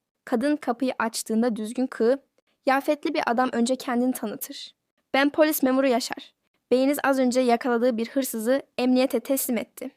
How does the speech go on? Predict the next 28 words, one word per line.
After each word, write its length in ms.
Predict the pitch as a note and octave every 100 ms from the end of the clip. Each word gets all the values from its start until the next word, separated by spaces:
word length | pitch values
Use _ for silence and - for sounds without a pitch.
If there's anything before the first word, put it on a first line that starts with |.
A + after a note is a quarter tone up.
| _ _ _ _
Fakat 420 | B3+ B3 D4 -
pantolonunu 880 | - A#3 B3 A#3+ B3 B3 B3 C4 C#4+ -
ve 180 | B3
cüzdanını 460 | G#3+ A3 A3+ A#3 A#3+ -
evde 240 | A3+ G#3+
unutmuş, 600 | A#3+ G#3+ G#3+ - C4+ - -
onları 300 | A#3 A#3+ A#3
almaya 300 | G#3 G#3+ G#3+
geldim." 400 | G#3+ G3+ A#3 C4 - _ _ _
Kadın 280 | - B3+ C4+
çok 280 | C4+ D#4 D#4
sevinir 420 | - C4 B3+ A#3
bu 120 | G#3
duruma 340 | G#3+ G#3 G#3 B3 _ _ _
ve 100 | B3
bir 100 | A3+
çırpıda 460 | C4+ - B3+ B3 B3+
koşar 380 | - A#3+ C4+ C4
getirir 380 | B3 A#3 - A3+
pantolonu 580 | - A3+ - A3+ A#3+
ve 140 | B3+ G#3+
cüzdanı. 460 | A3+ A3 G#3 G#3 - _ _ _ -
Aradan 320 | B3 C4 C#4
on 200 | - C#4+
beş 200 | C#4 -
dakika 220 | A#3 A#3
geçer 380 | A#3 A3+ C4+ B3
ve 100 | A#3+